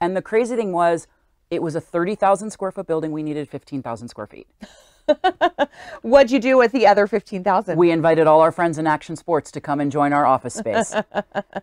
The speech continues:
Speaker 1: And then
Speaker 2: So smart.
Speaker 1: Right. And then
Speaker 2: So
Speaker 1: we didn't
Speaker 2: smart.
Speaker 1: have the money to pay for, so everybody was like, "Well, who's gonna, you know, pick things?" I was like, "I don't know. I can do it."
Speaker 2: Yeah.
Speaker 1: So
Speaker 2: We're not gonna pay somebody to
Speaker 1: No.
Speaker 2: do it. Yeah.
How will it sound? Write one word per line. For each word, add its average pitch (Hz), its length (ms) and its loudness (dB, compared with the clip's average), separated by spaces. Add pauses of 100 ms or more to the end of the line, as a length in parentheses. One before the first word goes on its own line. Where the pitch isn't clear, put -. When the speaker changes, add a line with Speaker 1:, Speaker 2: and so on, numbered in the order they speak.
(260)
Speaker 1:
And 156 200 0
then 156 200 2
Speaker 2:
So 233 180 6
smart. 185 420 2
Speaker 1:
Right. 294 340 4 (100)
And 196 160 -2
then 202 160 -2
Speaker 2:
So 190 120 4
Speaker 1:
we 180 60 2
didn't - 140 0
Speaker 2:
smart. 170 240 -4
Speaker 1:
have 214 400 -6 (680)
the 185 140 -2
money 180 600 -2
to 190 120 -12
pay 165 240 -8
for, - 280 -8
so - 180 -4
everybody 185 360 -2
was 175 160 -6
like, 165 320 -2 (560)
"Well, 131 100 -14
who's 190 220 -4
gonna, 190 360 -6 (140)
you 190 120 -10
know, 160 140 0
pick - 280 -10
things?" 131 300 -6
I 139 60 -2
was 143 100 -2
like, 151 180 -2 (100)
"I 131 140 -2
don't 359 140 -2
know. 165 180 4
I 254 140 0
can 277 160 0
do 113 180 -8
it." - 140 0 (160)
Speaker 2:
Yeah. 269 140 -2 (760)
Speaker 1:
So 175 480 4
Speaker 2:
We're 220 100 2
not 240 120 2
gonna 208 100 4
pay 240 280 0
somebody 185 420 2
to 202 80 0
Speaker 1:
No. 285 320 8
Speaker 2:
do 107 60 0
it. 123 40 -2
Yeah. - 180 4